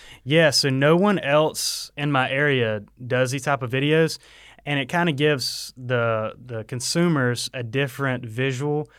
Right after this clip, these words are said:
of the house, um, because we see normal listing pictures on Facebook, on Zillow, stuff like that. So people can see that, but when you're going through the house, when they can see it on a video, and they wanna hear you talk is another thing, but when they're seeing you talk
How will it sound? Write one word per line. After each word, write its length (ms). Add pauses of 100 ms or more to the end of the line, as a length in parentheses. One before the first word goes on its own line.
(160)
of 180
the 80
house, 560
um, 400
because 400 (300)
we 120
see 200
normal 340
listing 380
pictures 540
on 140
Facebook, 760
on 120
Zillow, 480
stuff 220
like 160
that. 300 (300)
So 140
people 280
can 160
see 340
that, 420 (300)
but 140
when 140
you're 160
going 340
through 140
the 100
house, 380
when 100
they 120
can 160
see 420
it 100
on 180
a 60
video, 580 (260)
and 180
they 60
wanna 220
hear 140
you 120
talk 320
is 80
another 300
thing, 340 (360)
but 180
when 100
they're 120
seeing 380
you 100
talk 460